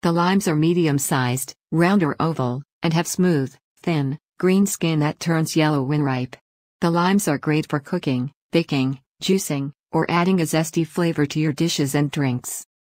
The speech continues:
Burst seedless lime trees are easy to grow and care for, and they can be grown in containers or in the ground.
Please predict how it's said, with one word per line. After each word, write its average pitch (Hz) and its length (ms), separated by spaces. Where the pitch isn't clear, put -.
Burst 196 260
seedless 170 460
lime 165 240
trees 165 340
are 143 100
easy 143 300
to 151 80
grow 156 300
and 143 160
care 151 200
for, 135 380
and 170 100
they 165 80
can 180 220
be 156 100
grown 165 300
in 143 100
containers 156 600
or 143 100
in 139 80
the 143 80
ground. 123 480